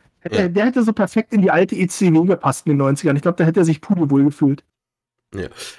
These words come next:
Speaker 2: Man muss auch generell sagen, also, ein-, man sieht immer wieder auch einige Gamechanger-Wrestler bei A E W Dark und Dark Elevation auftreten. Also, Ricky Shane Page, der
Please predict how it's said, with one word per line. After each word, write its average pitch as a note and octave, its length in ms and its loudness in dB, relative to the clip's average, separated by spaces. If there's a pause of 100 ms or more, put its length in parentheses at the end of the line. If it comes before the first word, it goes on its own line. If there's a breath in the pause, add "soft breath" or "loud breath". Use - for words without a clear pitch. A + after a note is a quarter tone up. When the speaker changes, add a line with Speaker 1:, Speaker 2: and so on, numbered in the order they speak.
Speaker 2:
Man A2+ 120 -2
muss D3 160 0
auch D#3 140 -4
generell C#3+ 420 -2
sagen, C3+ 340 -4
also, A#2+ 260 -2
ein-, A2+ 180 -10
man B2+ 180 -2
sieht C3+ 200 -10
immer D3+ 320 -2
wieder C3+ 360 -2
auch A#2+ 320 -4
einige A#2+ 640 0
Gamechanger-Wrestler A2 1400 0
bei G#2 360 0
A - 60 -8
E B2+ 160 -2
W C3 300 -2
Dark A#2+ 400 -4
und G#2+ 180 -6
Dark A#2 220 -2
Elevation A2 480 -6
auftreten. F#2+ 460 -8
Also, G2 360 -2 (340 loud breath)
Ricky C3 280 -6
Shane B2 380 0
Page, B2+ 680 -4
der A2 640 -2